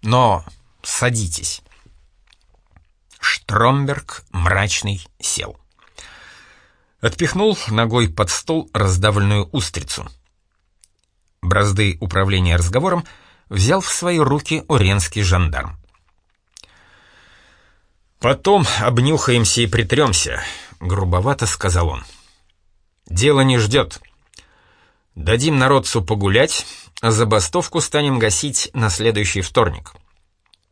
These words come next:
"Тебе", он повернулся к притихшему Штромбергу, "пропадать не дадим. Авторитет нужен.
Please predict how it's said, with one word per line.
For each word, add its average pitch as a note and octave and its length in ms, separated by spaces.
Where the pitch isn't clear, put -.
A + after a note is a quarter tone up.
"Тебе", A#2 520
он F#2+ 180
повернулся G2 540
к - 100
притихшему G2+ 560
Штромбергу, F#2 600
"пропадать B2 600
не C3+ 100
дадим. B2 440
Авторитет A2+ 600
нужен. D2+ 320